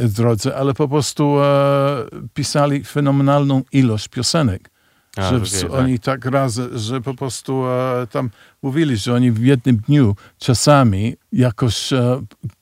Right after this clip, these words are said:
Speaker 1: w rekordowym dniu dziesięć piosenek napisali, e,
Speaker 2: <laughs>
Speaker 1: że, że, że, e, e, po prostu, e, tyle tych pomysłów mieli i taką chemię między nimi, tak się uzupełniali. Kenny Gamble był właśnie ten, co rozmawiał, co śpiewał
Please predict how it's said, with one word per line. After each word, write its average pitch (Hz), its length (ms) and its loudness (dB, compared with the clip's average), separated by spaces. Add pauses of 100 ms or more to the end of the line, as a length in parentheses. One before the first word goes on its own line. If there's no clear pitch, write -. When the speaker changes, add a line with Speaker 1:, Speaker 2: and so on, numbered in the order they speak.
(160)
Speaker 1:
w 113 220 0
rekordowym 131 640 2
dniu 120 200 2
dziesięć 123 380 -2
piosenek 107 460 -4
napisali, 92 500 -8 (260)
e, 101 260 -4
Speaker 2:
<laughs> - 0 -
Speaker 1:
że, 107 440 -4
że, 101 420 -4
że, 104 440 -6
e, 107 1000 -4
e, 107 60 -4 (320)
po 117 100 -6
prostu, 117 560 -2
e, 113 460 0 (380)
tyle 165 240 0
tych - 180 -6
pomysłów 135 580 -4
mieli 104 320 -4 (380)
i 113 80 -6
taką 151 280 0
chemię 160 380 2
między 110 380 -2
nimi, 98 240 -6
tak 131 200 -8
się - 180 -4
uzupełniali. 127 1200 4
Kenny 139 280 2
Gamble 120 480 4
był 120 200 4
właśnie 120 420 0
ten, 120 340 2 (160)
co 160 160 0
rozmawiał, 127 640 4
co - 160 -2
śpiewał 117 640 4